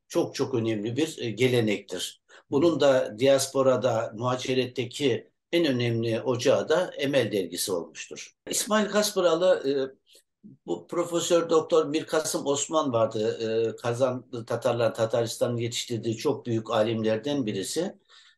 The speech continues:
Benim, e, işte İsmail Gaspıralı iki bin bir yılında hazırladığım, e, İsmail Gaspıralı belgeselinde röportaj yapmıştık.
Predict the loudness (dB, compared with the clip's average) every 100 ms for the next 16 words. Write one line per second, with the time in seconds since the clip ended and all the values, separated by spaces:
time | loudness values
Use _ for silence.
0 | _ 0 0 0 4 4 6 4 2 -2
1 | -6 -10 -6 -6 -4 -6 0 0 4 4
2 | 2 4 4 4 -2 -8 -4 0 0 -2
3 | -6 -4 -2 0 2 0 0 0 2 0
4 | 0 0 2 2 0 -2 -6 -4 -4 -4
5 | -6 -2 -2 2 2 2 2 2 2 -2
6 | -2 -4 -4 -4 0 0 0 -2 -2 2
7 | 2 4 0 -2 -8 -8 -8 -10